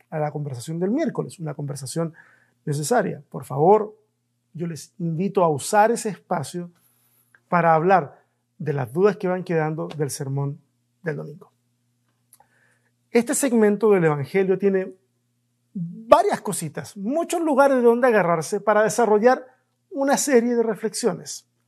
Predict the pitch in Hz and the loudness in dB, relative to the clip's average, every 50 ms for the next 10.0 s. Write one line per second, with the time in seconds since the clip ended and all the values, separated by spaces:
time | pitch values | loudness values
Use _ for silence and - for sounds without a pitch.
0 | _ _ 160 139 208 220 254 262 - _ _ _ _ _ _ _ _ _ _ _ | _ _ -4 0 0 0 0 0 -6 _ _ _ _ _ _ _ _ _ _ _
1 | _ _ _ _ _ _ _ - - 285 - 285 254 226 208 240 247 240 208 - | _ _ _ _ _ _ _ -2 -2 4 6 6 6 6 4 4 4 4 2 2
2 | - 196 196 214 220 196 - 170 175 180 202 220 220 214 180 165 180 - 156 139 | 0 0 2 2 0 0 -2 -2 2 2 2 2 2 0 -4 -8 -8 -10 -10 -10
3 | 135 208 147 135 135 131 160 175 175 165 160 156 165 170 160 156 190 226 233 277 | -10 -10 -10 -10 -10 -8 -4 -2 0 0 0 0 -2 -4 -4 0 0 2 2 2
4 | 269 208 - - 135 117 - _ - 156 165 - 196 190 202 233 269 302 285 226 | 0 -2 -2 -6 -10 -10 -14 _ -10 -10 -8 -2 2 4 6 6 6 6 6 6
5 | 180 175 190 208 196 180 165 156 139 160 160 202 247 233 - 302 302 214 - - | 4 2 0 -4 -10 -14 -14 -12 -12 -10 -10 -10 -10 -8 -6 -4 -4 -4 -4 -4
6 | 156 143 135 143 - _ _ _ _ _ _ _ _ _ _ - 180 180 175 - | -6 -8 -8 -12 -16 _ _ _ _ _ _ _ _ _ _ -8 -6 -6 -6 -6
7 | - - - _ - 180 175 165 147 - 180 156 147 139 - 202 220 240 226 185 | -10 -14 -16 _ -8 -6 -4 -4 -4 -2 -4 -4 -2 2 4 6 6 6 4 2
8 | 170 170 180 - - _ _ _ _ _ _ _ _ _ - 139 135 131 151 - | -2 -4 -4 -6 -10 _ _ _ _ _ _ _ _ _ -12 -10 -10 -10 -12 -2
9 | - 226 269 294 302 254 262 240 170 - 190 175 - 190 175 160 160 165 160 | 2 2 2 2 4 2 2 2 2 -2 -6 -4 -2 0 0 0 0 -4 -8